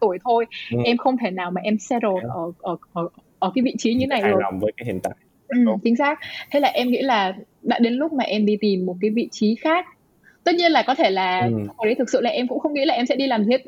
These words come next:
Speaker 1: Nói chung là trong cuộc đời em thì em không có plan it very well á, tức là em không có kiểu là em sẽ có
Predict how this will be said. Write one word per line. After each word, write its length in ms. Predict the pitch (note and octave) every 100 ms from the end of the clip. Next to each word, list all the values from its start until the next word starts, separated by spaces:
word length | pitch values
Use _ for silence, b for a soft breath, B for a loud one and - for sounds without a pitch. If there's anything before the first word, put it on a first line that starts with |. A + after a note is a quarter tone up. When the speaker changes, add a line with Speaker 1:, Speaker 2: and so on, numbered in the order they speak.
| -
Speaker 1:
Nói 180 | B3 C4 D#4+
chung 120 | E4
là 100 | A3+
trong 140 | C4+
cuộc 140 | B3+ A#3
đời 140 | G#3
em 200 | A3+ A#3
thì 60 | A#3+
em 440 | - A3 A3+ A#3 A#3 B B -
không 240 | - C4
có 100 | C4+ C4+ -
plan 280 | B3+ A#3+
it 120 | C4 D4 G3
very 200 | G#3+ A3
well 300 | A3 A3 A3
á, 100 | B3 C#4
tức 60 |
là 80 | B3+
em 160 | - A3+
không 180 | - A#3
có 120 | A#3+
kiểu 180 | A#3+ F#3+
là 180 | F#3 F3+
em 180 | G#3+
sẽ 100 | A3
có 120 | -